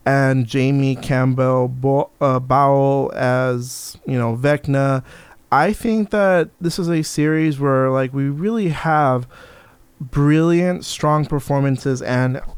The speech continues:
I gotta say, too, the special effects are great. I mean, sure, maybe the crack, the ending where the crack <laughs> happens, you know, maybe a little cheesy, but I love this visual effects on Vecna.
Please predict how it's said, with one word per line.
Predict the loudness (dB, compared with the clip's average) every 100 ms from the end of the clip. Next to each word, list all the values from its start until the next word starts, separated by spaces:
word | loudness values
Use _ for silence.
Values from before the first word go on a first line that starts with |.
| -12 -2
I | 0 2 2 0 -2 -4 -10 -20 -20 -10
gotta | -2 0 0
say, | -2 -2
too, | 0 0
the | 0
special | -2 -2 0 -2
effects | 0 -2 -4 -6
are | -2 -2
great. | -2 0 0 -2
I | 0
mean, | 0 0 -2 -6
sure, | -2 -2 0
maybe | -2 -4 -4 -4
the | -4
crack, | -4 0 0 0 -4 -20 _ _ -6
the | -4 -2
ending | 0 0 -2 -2
where | -2
the | -4
crack | -2 0 0 -4 -12 -16 -18 -20
<laughs> | -18 -18 -12
happens, | -4 -2 -2 -2 -2 -2 -6 -12 -20 _ _ _ -6
you |
know, | -4
maybe | -2 -2
a | 0
little | 0 -2
cheesy, | -2 -4 -4
but | -2 -2
I | 0 2
love | 2 0 0 0
this | -2 -4
visual | -4 -2 -4
effects | -4 -6 -4
on | -4 -2
Vecna. | -2 -4 -4 -2 -2